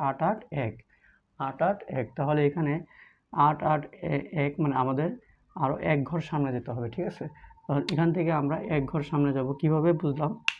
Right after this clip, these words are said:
এক ঘর সামনে যেতে হবে, কারণ দেখো এখানে আট আট আর এখানে আট নয়, এর মাঝখানে আছে দশটা ঘর, দশটা ঘর। যদি আমি এক ঘর যাই তাহলে আট এক, আট দুই, আট তিন, আট চার, আট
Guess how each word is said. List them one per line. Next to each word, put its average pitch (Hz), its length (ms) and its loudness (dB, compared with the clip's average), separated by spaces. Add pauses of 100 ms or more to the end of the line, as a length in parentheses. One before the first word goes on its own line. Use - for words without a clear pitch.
(140)
এক 151 140 4
ঘর 143 140 2
সামনে 147 260 2
যেতে 143 200 0
হবে, 135 220 0
কারণ 135 320 -2
দেখো 147 220 -6
এখানে 143 260 0 (120)
আট 139 240 0
আট 175 180 2
আর 135 120 0
এখানে 143 280 -2
আট 139 180 -2 (100)
নয়, 147 220 0 (540)
এর 139 140 2
মাঝখানে 135 380 0
আছে 143 200 -4
দশটা 135 380 0 (240)
ঘর, 123 260 0
দশটা 135 360 0 (540)
ঘর। 131 260 6
যদি 143 180 4
আমি 156 140 4
এক 147 120 4
ঘর 151 200 2
যাই 160 180 -4
তাহলে 139 320 0 (480)
আট 147 280 6
এক, 139 240 2
আট 135 180 8 (100)
দুই, 135 140 4 (100)
আট 127 280 4
তিন, 135 280 0
আট 131 240 0
চার, 135 200 -2 (100)
আট 131 200 2